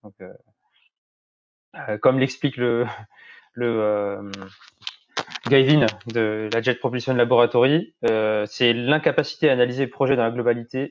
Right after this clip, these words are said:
et à trouver, donc, euh, l'erreur qui est, euh, la cause, finalement, de, de ces, de cette, euh, erreur très coûteuse. Donc, euh,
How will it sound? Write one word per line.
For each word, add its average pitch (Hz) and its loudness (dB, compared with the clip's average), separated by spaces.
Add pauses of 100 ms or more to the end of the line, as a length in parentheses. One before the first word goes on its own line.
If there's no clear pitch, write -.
et 117 -2
à 104 -2
trouver, 131 -2
donc, 107 -18
euh, 101 -10 (500)
l'erreur 131 2
qui 117 -4
est, 123 0
euh, 101 -4 (200)
la 104 -4
cause, 120 -2 (540)
finalement, 110 -6
de, 95 -10 (640)
de 107 -8
ces, - -6
de 113 -6
cette, 104 -4
euh, 101 -2 (220)
erreur 113 0
très 131 0
coûteuse. 151 0
Donc, 113 -4
euh, 98 -2